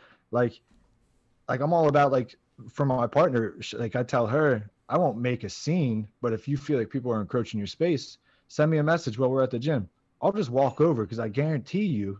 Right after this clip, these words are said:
the <laughs> second I get over there, the movement's gonna change 'cause they're gonna respect my energy as a man."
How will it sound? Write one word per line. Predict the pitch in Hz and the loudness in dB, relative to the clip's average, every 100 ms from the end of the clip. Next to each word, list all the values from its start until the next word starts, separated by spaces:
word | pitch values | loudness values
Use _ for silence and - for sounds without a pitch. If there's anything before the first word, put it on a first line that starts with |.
| 123 | -10
the | 120 | -10
<laughs> | - | -10
second | 104 - 170 | -12 -6 -4
I | |
get | 139 151 123 | 0 2 2
over | 220 139 113 | 0 -2 -4
there, | 117 123 _ _ - | -6 -8 _ _ -2
the | |
movement's | 143 254 180 127 110 | 4 4 4 0 0
gonna | 123 117 | -2 -2
change | - 139 147 | 0 2 4
'cause | 139 143 | 4 4
they're | 151 | 4
gonna | 147 151 | 4 4
respect | 151 147 - 160 151 - - - | 4 2 0 0 0 -4 -16 -2
my | 117 151 156 131 | 2 4 4 4
energy | 160 190 135 117 120 | 2 4 2 2 0
as | 120 | 0
a | |
man." | 131 156 151 87 | 0 2 0 -4